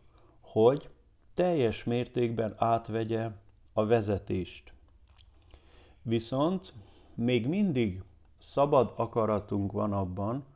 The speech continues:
hogy mivel most lehetünk mindent százalékokban kifejezni, ezért én is ezt, ö, a mérő eszközt fogom használni, hogy így mondjam.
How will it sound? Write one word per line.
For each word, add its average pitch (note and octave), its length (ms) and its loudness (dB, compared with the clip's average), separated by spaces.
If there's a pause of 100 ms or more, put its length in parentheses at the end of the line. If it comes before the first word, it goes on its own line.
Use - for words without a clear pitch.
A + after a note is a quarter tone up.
(440)
hogy B2 420 2 (1120)
mivel A#2 280 0
most A#2 240 -4
lehetünk C3 420 -4
mindent A#2+ 360 -4
százalékokban A2+ 1200 0
kifejezni, A2+ 840 -6
ezért G#2+ 520 -4 (960)
én A#2 140 0
is A2+ 180 -2
ezt, G#2+ 340 -4
ö, G#2 360 -2
a G2 200 -2
mérő G#2+ 600 0
eszközt G#2+ 560 -2
fogom G#2 320 0
használni, G#2 600 -2
hogy G2+ 120 -2
így G#2+ 160 0
mondjam. A2+ 440 -2